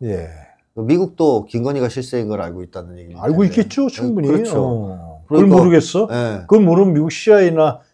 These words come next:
Speaker 1: 어? 이쪽에 미 대사관은 바보지, 솔직히.
Speaker 2: 그럼 미국 애들이, 미국 사람들이 하고 싶은 얘기 있으면 누굴 만나겠습니까?
Speaker 1: 김건희 만나겠죠.
Speaker 2: 김건희 만나겠죠.
Speaker 1: 야.
Speaker 2: 윤석열 만나겠어요?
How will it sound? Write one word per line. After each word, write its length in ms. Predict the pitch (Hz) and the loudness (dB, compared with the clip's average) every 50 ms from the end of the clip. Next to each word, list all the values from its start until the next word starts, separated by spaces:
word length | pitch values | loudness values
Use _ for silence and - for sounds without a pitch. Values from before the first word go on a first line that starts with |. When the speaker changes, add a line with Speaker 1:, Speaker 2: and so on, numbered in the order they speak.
| _ _ _ _ | _ _ _ _
Speaker 1:
어? 240 | - 123 160 220 247 | -4 -2 -2 0 -2
이쪽에 500 | 214 143 - - 180 165 156 151 147 151 | -2 -4 -4 -4 -2 0 4 4 6 6
미 180 | 143 135 139 147 | 4 2 -2 -2
대사관은 360 | 123 131 123 139 135 143 165 | -2 -2 -2 0 -2 -2 -4
바보지, 460 | 170 - 117 107 107 113 110 101 147 165 | -4 -2 -2 -2 -2 -2 -4 -6 -6 -10
솔직히. 240 | - - 117 - 165 | -10 -12 -6 -2 0
Speaker 2:
그럼 160 | 170 165 139 | 2 2 4
미국 300 | 135 151 160 175 160 - | 4 4 4 2 2 2
애들이, 360 | 160 156 143 143 135 135 127 117 | 2 2 2 0 -2 -2 -2 -2
미국 240 | 110 135 156 151 | 0 -2 -2 -2
사람들이 300 | - 202 185 170 151 147 135 | 0 -2 -2 0 0 -2 -4
하고 180 | 147 175 185 | -4 -6 -8
싶은 180 | 170 - - 180 | -8 -8 -6 -4
얘기 100 | 165 151 147 | -2 -2 -2
있으면 180 | 120 - 117 | -2 -4 -6
누굴 180 | 107 117 143 156 | -6 -4 -4 -4
만나겠습니까? 840 | 156 131 117 107 95 90 87 - - 87 85 - _ 80 78 76 _ _ _ | -4 -4 -6 -6 -8 -8 -10 -12 -16 -20 -20 -20 _ -20 -20 _ _ _ _
Speaker 1:
김건희 300 | - 120 107 104 92 90 | -14 -12 -10 -10 -10 -10
만나겠죠. 320 | 87 82 78 76 76 73 | -14 -16 -18 -20 -16 -8
Speaker 2:
김건희 260 | - 131 131 135 123 110 | -4 -2 -2 -2 -2 -4
만나겠죠. 480 | 101 95 90 85 82 78 78 _ - | -6 -10 -12 -16 -20 -20 -20 _ -18
Speaker 1:
야. 40 | 80 98 | -10 -8
Speaker 2:
윤석열 360 | 110 120 135 135 131 123 107 | -6 -4 -4 -4 -4 -4 -4
만나겠어요? 440 | 104 95 92 85 82 - - - | -6 -8 -10 -12 -16 -18 -20 -20